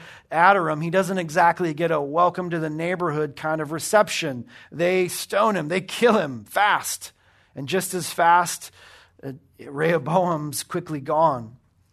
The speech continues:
In verse twenty, hearing that Jeroboam is returned, the people decide, "Let's make him the king." And there we have the saddest news. This kingdom is divided.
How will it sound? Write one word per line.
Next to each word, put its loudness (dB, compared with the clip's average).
In -12
verse -2
twenty, 0
hearing -4
that 0
Jeroboam 0
is -8
returned, -4
the -12
people -8
decide, -2
"Let's -8
make -10
him -10
the -12
king." -8
And -10
there -6
we -8
have -10
the -20
saddest 2
news. -10
This -8
kingdom -6
is -10
divided. -8